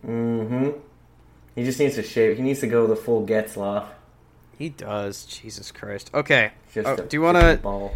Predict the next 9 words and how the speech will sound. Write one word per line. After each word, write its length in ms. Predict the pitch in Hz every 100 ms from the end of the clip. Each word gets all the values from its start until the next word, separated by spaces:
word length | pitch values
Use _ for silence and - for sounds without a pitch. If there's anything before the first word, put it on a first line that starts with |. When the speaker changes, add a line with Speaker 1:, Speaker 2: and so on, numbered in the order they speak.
| -
Speaker 2:
speaking 420 | - 185 196 147
of, 480 | 135 127 117 - - -
um, 480 | 101 123 113 113 123
I 80 | 120
mean, 160 | 117 104
Getzlaff 440 | 110 - 107 98
is, 200 | 95 - - -
is 180 | 117
not, 320 | 107 98 95